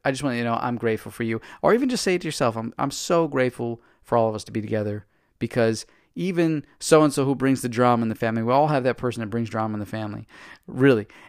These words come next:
And, or, or so-and-so isn't, you know, like, listening to some of the suggestions other people have, but they keep asking for the questions and advice, but they don't pick up what we're laying down.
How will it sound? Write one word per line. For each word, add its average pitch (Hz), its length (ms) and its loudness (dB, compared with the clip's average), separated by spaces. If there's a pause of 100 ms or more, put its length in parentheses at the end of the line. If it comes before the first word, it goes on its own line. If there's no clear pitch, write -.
(120)
And, 123 300 0
or, 135 220 4
or 135 160 6
so-and-so 160 480 2
isn't, 139 300 2 (280)
you 139 240 -2
know, 131 300 2
like, 139 180 0 (380)
listening 143 560 4
to 127 540 0
some 147 220 -2
of 143 60 2
the 127 40 -2
suggestions 123 500 0
other 123 140 2
people 120 200 -2
have, 123 120 0
but 117 100 -4
they 117 60 -6
keep 131 180 -4
asking 123 300 -2
for 110 40 -8
the 117 80 -4
questions 120 440 -4
and 110 100 -6
advice, 120 260 0
but - 140 -12
they 110 60 -4
don't 120 240 -6
pick - 200 -10
up 120 280 -4 (340)
what 120 120 2
we're 117 80 -2
laying 113 280 0
down. 123 420 2